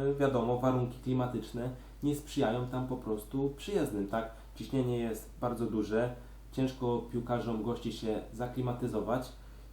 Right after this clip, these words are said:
i jeśli po prostu piłkarz nie jest rdzennym mieszkańcem Boliwii, ma niemałe problemy, żeby, y, po prostu po-, podołać w tym meczu, tak? Bo po, po, powiedzmy, piętnastu minutach już ciężko im po prostu złapać oddech.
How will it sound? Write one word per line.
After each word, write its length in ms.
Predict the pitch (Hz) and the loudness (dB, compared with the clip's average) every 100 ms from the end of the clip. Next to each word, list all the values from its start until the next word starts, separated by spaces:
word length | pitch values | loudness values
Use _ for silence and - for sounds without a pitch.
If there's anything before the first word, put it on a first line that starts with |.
| - | -6
i 320 | 156 156 151 | 0 4 8
jeśli 360 | 147 143 143 135 | 8 6 2 2
po 120 | 127 | 0
prostu 320 | 135 127 135 | 0 -2 -4
piłkarz 400 | - 123 120 - | 0 0 0 -2
nie 80 | 123 | 0
jest 240 | 110 107 | 0 -2
rdzennym 500 | 110 104 120 117 113 | -4 0 2 2 2
mieszkańcem 520 | 110 107 117 113 117 110 | -2 -2 -4 -4 -2 2
Boliwii, 380 | 104 104 113 | 2 2 2
ma 340 | 127 110 113 127 | 0 2 0 0
niemałe 400 | 135 127 107 113 | 0 2 0 -2
problemy, 580 | - 107 104 101 110 127 - - | -2 -2 0 0 0 -2 -8 -14
żeby, 500 | 107 104 104 104 120 127 - - - - - | -6 -2 0 2 2 2 -6 -14 -16 -14 -10
y, 320 | 110 117 123 127 | -6 -4 -6 -4
po 100 | 139 | -2
prostu 360 | 139 139 151 156 | -2 -2 -4 -4
po-, 80 | - | -4
podołać 500 | - - 143 127 139 | -6 0 4 4 2
w 100 | - | -2
tym 140 | 180 196 | -4 -2
meczu, 260 | 185 120 | -2 -2
tak? 260 | 110 120 107 | -2 -2 0
Bo 200 | 113 110 - - - - | -2 -4 -10 -16 -16 -8
po, 300 | 113 113 107 - 127 131 | 0 2 2 0 -2 0
po, 80 | |
powiedzmy, 400 | 120 120 - 123 113 | -2 -4 -2 -2 0
piętnastu 360 | 127 127 117 123 | -2 -2 0 2
minutach 320 | 117 131 127 | 2 2 0
już 80 | 131 | 0
ciężko 320 | 143 151 - | 2 0 2
im 80 | 160 | 0
po 100 | 156 | 0
prostu 180 | 151 151 | -2 -2
złapać 360 | 165 165 165 - | -2 -2 -4 -2
oddech. 440 | 165 110 101 - | -2 0 -2 -4